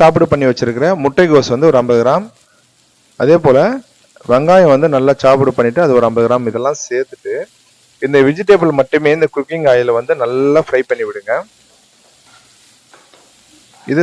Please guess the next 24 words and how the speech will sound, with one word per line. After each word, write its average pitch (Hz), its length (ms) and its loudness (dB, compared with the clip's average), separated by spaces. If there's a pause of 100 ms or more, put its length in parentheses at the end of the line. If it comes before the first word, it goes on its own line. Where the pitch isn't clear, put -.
ஸ்டஃப்டுல 185 600 0
பார்த்தீங்கன்னா 135 300 -2 (100)
வேற 131 260 2
லெவல் 147 240 2
டேஸ்டா 123 320 0
இருக்கும். 139 260 -2 (100)
இது 123 80 -2 (120)
கூட 151 180 4
வந்து 135 140 -2 (100)
தேவையான 123 340 2
அளவுக்கு 120 300 -2
உப்பு 123 220 -6
போட்டாச்சு. 107 400 -4 (1000)
தனி 160 240 2
மிளகாய் 143 380 4
தூள் 185 140 0 (100)
ஒரு 110 180 2
டேபிள் 120 260 -2
ஸ்பூன், 185 280 -2 (1600)
இது 123 120 0
வரையும் 147 260 -2
சேர்த்துட்டு 127 420 -4 (180)
இது 123 160 -4
நல்லா 135 340 -2